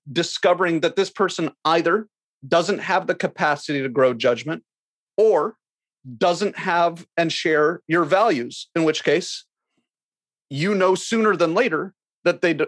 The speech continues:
that they're not a good fit and it's time to move them on. In either case, you take a small short-term loss and you end up way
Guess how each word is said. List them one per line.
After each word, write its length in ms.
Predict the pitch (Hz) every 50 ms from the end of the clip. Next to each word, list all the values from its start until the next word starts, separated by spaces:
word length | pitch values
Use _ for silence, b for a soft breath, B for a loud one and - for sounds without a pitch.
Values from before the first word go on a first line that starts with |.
| -
that 160 | 156 165 160
they're 120 | - 170 156
not 180 | 151 151 147 143
a 40 | 135
good 180 | 123 131 117
fit 260 | - - 202 254 - - _ _ -
and 80 | 151
it's 160 | 151 139 -
time 200 | - - 170 147
to 60 | 147 139
move 200 | 131 131 127 123
them 140 | 131 123
on. 200 | 123 123 120 - - _ _ _ _ _ _ _ _ _ _ -
In 140 | 160 170 - -
either 260 | - 311 233 233 233
case, 600 | - - - 190 156 123 - - - - - - _ _ _ _ _ _ -
you 80 | -
take 220 | 135 - 175 165 -
a 80 | 139
small 580 | 127 - - - - - 175 180 202 233 247 254
short-term 560 | - - 240 220 202 214 - - 214 190 190
loss 540 | 180 175 170 147 127 127 - - - - - _ _ _ _ _ _ -
and 140 | 143 143
you 120 | 143 143 - -
end 160 | 175 175 160
up 160 | 156 - - _ _ _ _ _ _
way 520 | - 127 131 139 165 175 175 165 160 165